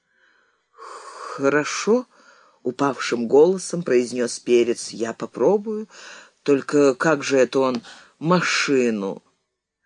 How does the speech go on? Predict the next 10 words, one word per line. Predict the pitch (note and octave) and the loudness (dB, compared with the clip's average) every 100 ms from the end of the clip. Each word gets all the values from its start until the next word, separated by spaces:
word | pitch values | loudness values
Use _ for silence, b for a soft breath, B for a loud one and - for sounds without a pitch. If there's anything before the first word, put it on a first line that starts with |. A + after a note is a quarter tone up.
| b b b b b _ | b b b b b _
"С | - - | -12 0
менеджером | G#3+ A3 G#3+ F3 G#3+ G3+ G3+ - _ | 4 4 4 4 4 6 2 0 _
могу | E3+ F#3+ F#3 F3+ G3+ | 0 4 4 4 4
поговорить | F#3 F3 F3 E3+ - | 6 6 6 4 0
я", | B2 B2+ A2+ | 2 2 2
сказал | - B2+ A#2+ B2 B2 A2+ b b b | 0 0 4 6 4 2 b b b
доморощенер. | A#2 C3+ C3 B2+ - - B2+ A#2+ A2+ - _ _ _ _ _ B B B B | 0 2 4 2 0 -2 0 0 -2 -6 _ _ _ _ _ B B B B
"Мы | - A3 B3 A#3 F3+ | 2 4 6 6 4
вместе | F3+ G3 A3+ A3+ G#3+ | 2 4 4 4 -2
служили. | - G3 G3+ C4+ F#3+ B2 G2 | 2 2 4 4 6 4 2